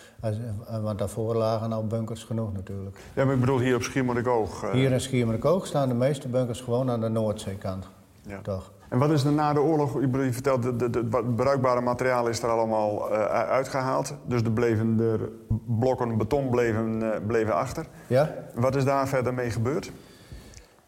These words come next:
Speaker 1: De, de meeste blokken beton die, die zijn er nog. En als natuurmonumenten, eh, zie je dat die betonblokken, eh, steeds, eh, eigenlijk, eh, meer gaan spreken in de natuur. We praten altijd over rode lijstsoorten.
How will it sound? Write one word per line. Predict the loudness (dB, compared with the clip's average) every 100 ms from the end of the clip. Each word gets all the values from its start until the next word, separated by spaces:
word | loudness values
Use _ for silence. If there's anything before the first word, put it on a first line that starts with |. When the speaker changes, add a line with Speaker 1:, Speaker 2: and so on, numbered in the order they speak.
| 0
Speaker 1:
De, | 2 4 4 4
de | 6
meeste | 4 4 2
blokken | 4 4 4
beton | 2 2 4
die, | 4 4
die | 4 4 2
zijn | 2 0 2
er | 2
nog. | 2 2 -2
En | 0 2
als | 2 0
natuurmonumenten, | -2 0 2 2 2 2 2 2 2
eh, | 4 4 2
zie | 0
je | 0
dat | 2 0
die | -2
betonblokken, | -2 0 2 2 2 0 -4 -6
eh, | -4 -2 -2
steeds, | 0 0 0 0
eh, | 2 0 -4 -10 -6
eigenlijk, | 0 2 0 0
eh, | 2 2 0
meer | 0 0 0 -2 -8 -14 -12
gaan | -6 -4
spreken | 0 2 2 2 0
in | 0
de |
natuur. | 0 -2 0 0 -2 -6 -16 -18 -6
We | -4
praten | 2 2 2
altijd | 2 2 2
over | 2 2 2
rode | 2 2
lijstsoorten. | 2 0 0 0 0 -2